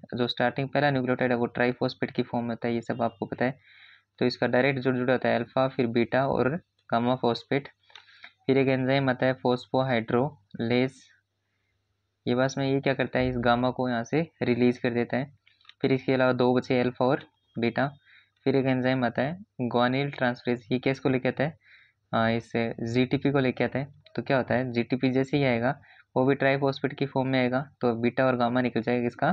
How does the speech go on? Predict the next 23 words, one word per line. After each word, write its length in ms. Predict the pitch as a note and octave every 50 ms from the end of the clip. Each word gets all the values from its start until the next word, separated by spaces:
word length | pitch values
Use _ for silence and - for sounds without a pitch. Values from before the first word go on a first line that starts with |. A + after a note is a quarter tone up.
| G3 - _ _ - - - _ _ _ _ -
आ, 140 | A2+ A#2+ A#2 A2+ A#2 - _ _ _
इस 160 | B2 A#2+ - - C3 B2 C3
guanine 380 | B2+ A#2+ B2 B2 B2 A#2 A2+
जीटीपी 400 | A2 B2 B2+ B2+ - - - B2+
का 360 | A#2+ - B2+ E3 - - _ _ -
बीटा 260 | A#2+ A#2+ - C3+ B2+
और 100 | B2 A#2+
गामा 240 | A#2+ A#2+ A#2+ B2 B2
फॉस्फेट 320 | B2 A#2 A#2 - - B2
निकल 180 | B2 A#2 A#2 A2+
जाएगा। 320 | A#2 A#2 B2 C#3+ - - - - - - - - - - _ _ _ _ _
तो 120 | - B2 B2
अब 200 | A#2+ B2 C3 B2+ -
क्या 100 | C3+ B2+
होगा, 320 | A#2 A#2 C3+ D#3+ F3 D#3 C3+
मतलब 180 | A#2 A#2+ A#2
pyrophosphate 580 | - A#2+ B2+ B2+ B2+ B2 - B2+ - - B2+ A#2+
निकल 160 | B2 A#2 A#2
जाएगा, 140 | A#2 C3 C3+
दो 240 | B2 A#2+ A#2 A#2+ -
फॉस्फेट 340 | - A#2+ A2+ - - A#2 A#2+
यहाँ 160 | A#2 A2+ A#2
से 200 | A#2+ - - F#3+